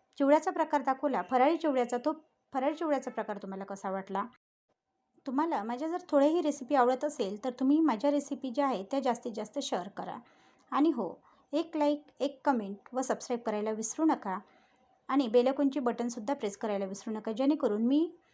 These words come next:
जोही माझा व्हिडिओ टाकेल तो सगळ्यात पहिले तुमच्यापर्यंत पोहोचेल. तर इथे अशा प्रकारे आपल्याला हा चिवडा पूर्ण मिक्स करून घ्यायचा आहे. अशा प्रकारे हाताने दाब देत आपल्याला हा चिवडा पूर्णतः मिक्स करायचा आहे, जेणेकरून जो आपण मसाला टाकलेला आहे किंवा जो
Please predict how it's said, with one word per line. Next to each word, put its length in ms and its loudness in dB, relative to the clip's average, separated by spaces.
जोही 240 0
माझा 220 2
व्हिडिओ 260 2
टाकेल 440 -2
तो 80 -2
सगळ्यात 380 -2
पहिले 180 -4
तुमच्यापर्यंत 640 -4
पोहोचेल. 420 -8
तर 100 -4
इथे 220 -4
अशा 200 0
प्रकारे 360 2
आपल्याला 300 2
हा 80 0
चिवडा 300 0
पूर्ण 280 -2
मिक्स 280 2
करून 220 -4
घ्यायचा 360 -6
आहे. 180 -6
अशा 180 -2
प्रकारे 340 0
हाताने 420 2
दाब 320 4
देत 140 0
आपल्याला 280 0
हा 80 0
चिवडा 280 -2
पूर्णतः 440 -6
मिक्स 260 -4
करायचा 360 0
आहे, 200 0
जेणेकरून 520 0
जो 140 -2
आपण 260 0
मसाला 340 -4
टाकलेला 420 -2
आहे 220 -2
किंवा 400 -2
जो 120 0